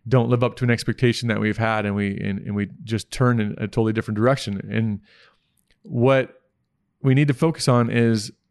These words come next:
what's the opportunity, not the disappointment. You know, what could it mean for you? What's the opportunity if you let go of a form of religion that you don't feel is right anymore? What is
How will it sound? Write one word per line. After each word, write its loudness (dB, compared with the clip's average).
what's -2
the 0
opportunity, 2
not -2
the -4
disappointment. 0
You 2
know, 6
what 2
could 2
it 0
mean 4
for -2
you? 4
What's 2
the 2
opportunity 2
if 0
you 6
let 2
go 4
of 0
a 2
form 2
of 2
religion 2
that 2
you 2
don't 2
feel 2
is -2
right 0
anymore? -4
What 2
is -2